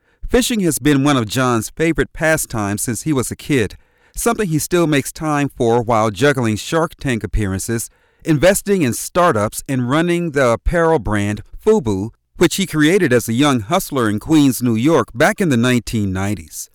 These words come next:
Holding the rod with one hand, he flashes the face of his Apple Watch. His sleep app reveals that he slept for three hours and seven minutes last night. A decent amount, he says, but less than his preferred four hours.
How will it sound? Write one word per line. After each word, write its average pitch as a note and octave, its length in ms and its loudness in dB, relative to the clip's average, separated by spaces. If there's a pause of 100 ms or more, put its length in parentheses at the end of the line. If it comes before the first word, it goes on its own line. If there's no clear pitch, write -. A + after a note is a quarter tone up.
(280)
Holding A#3 320 4
the D3+ 100 4
rod D3 320 2
with G#2+ 180 -6
one F3+ 240 2
hand, G2+ 400 -4 (140)
he E3+ 160 -2
flashes F#3+ 480 -2
the C#3 100 -2
face E3 380 -2
of C3 220 0
his A2+ 200 -2
Apple D3 320 2
Watch. - 580 -2 (440)
His D#3+ 160 2
sleep A#3 280 0
app F#3+ 200 2
reveals C#3+ 460 4
that C3+ 160 2
he C3+ 100 -2
slept D#3 560 -2
for C#3+ 160 2 (140)
three G3+ 280 -2
hours A#2+ 460 2
and A2 140 0
seven C3 340 2
minutes C#3 320 2
last F#2+ 340 -6
night. G2 300 -4 (420)
A G3 80 6
decent F3+ 360 2
amount, A2 300 2
he A2 80 -2
says, A#2 560 2
but C3 200 2
less G#3 320 2
than D#3+ 180 0
his C#3 220 -2
preferred C3+ 560 0
four G#2 340 -2
hours. C3 540 -2